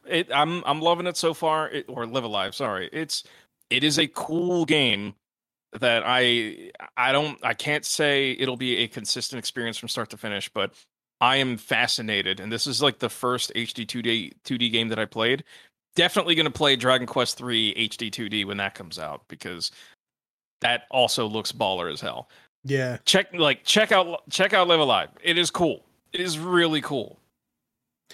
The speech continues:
Speaker 2: I'm sorry, Phantom Asius. Uh, Final Fantasy seven live action adaptation would not have Tom Holland playing every character.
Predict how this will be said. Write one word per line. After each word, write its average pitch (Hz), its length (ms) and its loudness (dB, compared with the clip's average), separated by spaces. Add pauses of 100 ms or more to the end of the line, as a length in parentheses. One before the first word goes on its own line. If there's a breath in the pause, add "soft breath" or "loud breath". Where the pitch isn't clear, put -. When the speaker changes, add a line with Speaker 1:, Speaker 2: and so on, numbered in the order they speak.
(520 soft breath)
Speaker 2:
I'm 151 280 8
sorry, 180 320 10
Phantom 165 360 4
Asius. 175 540 4
Uh, 139 580 4
Final 190 320 4
Fantasy 202 300 6
seven 180 280 4
live 170 200 4
action 170 340 4
adaptation 160 560 0
would 131 140 4
not 220 220 4
have 151 180 2
Tom 139 380 -2
Holland 135 260 -2
playing 127 300 -4
every 117 160 -8
character. 123 600 -4